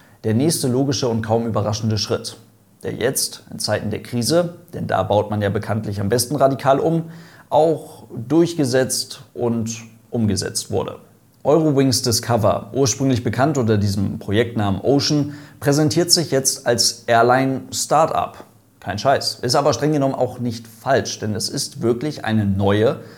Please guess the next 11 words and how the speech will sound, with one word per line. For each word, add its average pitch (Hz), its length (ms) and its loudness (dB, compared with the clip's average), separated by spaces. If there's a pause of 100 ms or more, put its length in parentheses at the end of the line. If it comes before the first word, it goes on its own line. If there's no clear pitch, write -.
eigenständige 113 680 -2
Airline 139 400 0 (100)
mit 113 160 -6
einem 151 360 -2 (280)
eigenen 117 680 0
A 127 120 0
O 131 80 0
C, 120 320 -2
mit - 240 -8
einem 107 440 0
neuen 131 380 2